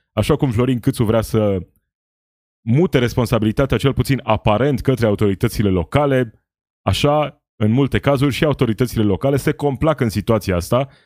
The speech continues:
și preferă să vină un ordin de la centru, chiar dacă îl critică,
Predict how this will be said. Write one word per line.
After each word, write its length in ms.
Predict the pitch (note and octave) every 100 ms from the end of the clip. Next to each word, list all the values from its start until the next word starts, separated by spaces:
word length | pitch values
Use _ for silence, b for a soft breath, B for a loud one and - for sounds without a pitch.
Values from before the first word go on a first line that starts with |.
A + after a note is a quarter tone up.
| b _
și 160 | -
preferă 560 | C#3 C#3+ A2+ F3+ G3 B2+
să 160 | - A2+
vină 600 | A#2 D3 A#2+ A2 F#2+ F#2 _ _ _ _ _ -
un 360 | G#2+ G#2+ G2 F#2
ordin 420 | G#2+ D3+ B2 A2
de 100 | G#2+
la 120 | G2+
centru, 360 | F2 C3+ D#3+ A#2+
chiar 160 | D3+
dacă 220 | - C#3 C3+
îl 80 |
critică, 720 | A2 - G#3 - B2 A#2 A2+